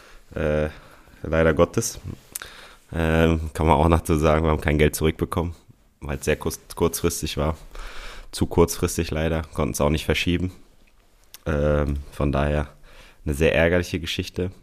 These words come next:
Aber das haben wir ja gerade schon gesagt, wenn man sieht, was da abging. Ähm,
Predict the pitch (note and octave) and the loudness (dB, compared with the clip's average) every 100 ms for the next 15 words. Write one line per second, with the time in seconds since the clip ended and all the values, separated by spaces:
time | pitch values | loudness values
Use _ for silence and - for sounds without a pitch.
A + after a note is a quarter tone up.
0 | - _ _ - D2+ D2+ D2 - C#2+ C#2+ | -20 _ _ -4 0 2 0 0 0 2
1 | C#2+ C#2 - C2+ C2 C2+ C2 C2+ C2+ C2 | 2 0 -4 -4 -2 -4 -4 -4 -2 -2
2 | - C#2 - - - - C#2+ C#2+ - - | -4 -6 -4 -2 -2 -2 0 -2 -6 -18
3 | - - - - C2 C#2 C#2 C#2+ | -20 -20 -20 -8 -2 0 0 0